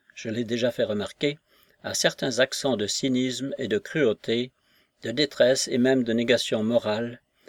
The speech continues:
inconnus désormais dans nos régions. Et c'est mon excuse pour avoir abandonné mademoiselle Aldine au milieu du petit groupe formé devant la terrasse du château Borel par la rencontre des deux femmes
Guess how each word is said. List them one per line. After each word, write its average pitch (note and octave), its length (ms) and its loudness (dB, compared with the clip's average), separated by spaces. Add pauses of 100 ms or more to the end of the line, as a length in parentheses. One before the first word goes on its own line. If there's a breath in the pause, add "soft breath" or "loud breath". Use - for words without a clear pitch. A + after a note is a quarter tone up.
(260 soft breath)
inconnus D3 420 0
désormais A#2 500 4
dans A2+ 120 0
nos A2+ 100 2
régions. A2 500 -6 (800)
Et G#2+ 120 -8
c'est A#2 180 0
mon C#3+ 180 2
excuse D#3 760 0
pour B2+ 160 2
avoir A#2+ 240 4
abandonné B2 480 2
mademoiselle A2 440 2
Aldine C3+ 580 -4 (400 soft breath)
au F3+ 80 2
milieu D3+ 360 0
du C3+ 100 -2
petit - 260 -4
groupe C3 400 0 (100)
formé C3 440 4
devant A2 240 2
la C3+ 120 6
terrasse C3+ 380 2
du A#2+ 100 -4
château A#2 380 2
Borel C3+ 640 -4 (380 soft breath)
par D#3+ 120 4
la C#3+ 120 6
rencontre C3 720 0
des A2 180 2
deux A2+ 200 4
femmes A#2 440 -2